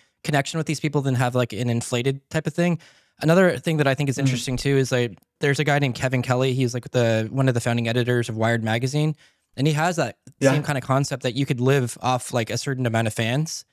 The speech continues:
Speaker 1: if, like, you build it and, like, you get hundred dollars, a few hundred dollars or whatever it is per year for each person or whatever. And so you don't really need that many fans to actually make a living, which I also thought was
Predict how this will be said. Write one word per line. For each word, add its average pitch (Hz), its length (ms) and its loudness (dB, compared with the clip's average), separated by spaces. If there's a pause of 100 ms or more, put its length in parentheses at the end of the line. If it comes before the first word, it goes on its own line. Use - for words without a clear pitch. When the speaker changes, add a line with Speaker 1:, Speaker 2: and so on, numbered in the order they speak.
(120)
Speaker 1:
if, 127 120 -4
like, 117 160 0
you 123 100 0
build 120 280 0
it 139 160 -2
and, 135 100 -2
like, 117 160 -2
you 123 80 -4
get 117 280 -2 (140)
hundred 143 180 0
dollars, 120 640 2
a - 20 -20
few - 160 0
hundred 131 140 4
dollars 117 320 4
or 120 40 2
whatever 113 380 2
it 117 80 0
is 117 380 0
per 131 120 2
year 120 460 2
for - 260 -2
each 120 240 -6
person 135 300 0
or 147 40 4
whatever. 151 260 4
And 135 100 -2
so - 80 -8
you 151 60 0
don't 190 140 2
really 165 160 4
need 135 260 2
that 123 160 2
many 120 320 -2 (400)
fans 135 460 -2
to 123 60 -8
actually 127 280 -6
make 123 160 -2
a 120 40 0
living, 127 280 2
which 113 180 -4
I 120 80 0
also 123 220 0
thought 120 240 -2
was 117 260 -6